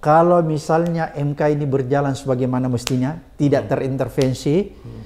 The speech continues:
Speaker 1: dan mereka betul-betul mandiri, mereka menginginkan ada keadilan yang
Speaker 2: Hmm.
Speaker 1: betul-betul bisa ditegakkan, maka Prof Ikra yakin bahwa M K ini akan menghasilkan sebuah putusan yang bisa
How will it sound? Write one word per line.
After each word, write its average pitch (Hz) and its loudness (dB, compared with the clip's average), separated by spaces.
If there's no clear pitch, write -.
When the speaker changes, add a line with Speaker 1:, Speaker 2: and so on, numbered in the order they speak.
Speaker 1:
dan 127 0
mereka 139 2
betul-betul 127 0
mandiri, 135 2
mereka 135 2
menginginkan 139 2
ada 139 -2
keadilan 143 2
yang 113 -4
Speaker 2:
Hmm. 113 -14
Speaker 1:
betul-betul 131 -2
bisa 135 0
ditegakkan, 135 -2
maka 170 0
Prof 135 0
Ikra 151 0
yakin 147 2
bahwa 139 0
M 135 -2
K 147 2
ini 170 -2
akan 147 -2
menghasilkan 151 -2
sebuah 143 2
putusan 156 -4
yang 143 2
bisa 160 2